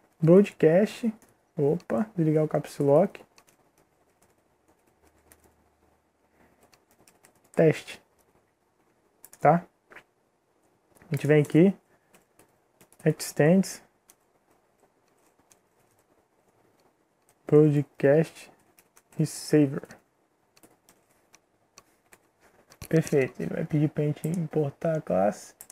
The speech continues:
e depois pra implementar o método ainda não implementado, que é o onReceiver.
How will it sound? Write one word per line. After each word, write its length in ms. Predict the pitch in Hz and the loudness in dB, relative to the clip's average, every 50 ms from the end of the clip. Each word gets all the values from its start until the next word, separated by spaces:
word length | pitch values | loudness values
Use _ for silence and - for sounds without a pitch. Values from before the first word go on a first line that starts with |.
| - - | -4 -2
e 60 | 170 | 0
depois 340 | 170 170 - - 170 175 170 | 0 0 0 0 0 0 0
pra 140 | - 180 | 0 -2
implementar 500 | 175 175 - 175 175 170 160 - - 170 | -2 0 0 0 0 0 0 0 0 0
o 40 | 165 | 0
método 300 | 165 160 165 165 - - | 2 0 -2 -2 -2 -2
ainda 180 | 160 160 160 160 | -2 -2 -2 -2
não 100 | 160 165 | -2 -4
implementado, 680 | 165 - 170 165 170 160 - - 170 175 180 175 180 | -2 -2 -2 -2 -2 -2 0 2 4 4 4 4 2
que 80 | 170 - | 2 2
é 40 | 170 | 2
o 40 | 170 | 4
onReceiver. 680 | 170 170 170 180 175 - - - 156 147 135 123 113 | 4 4 2 2 0 -2 -4 -4 -2 -2 -2 -4 -8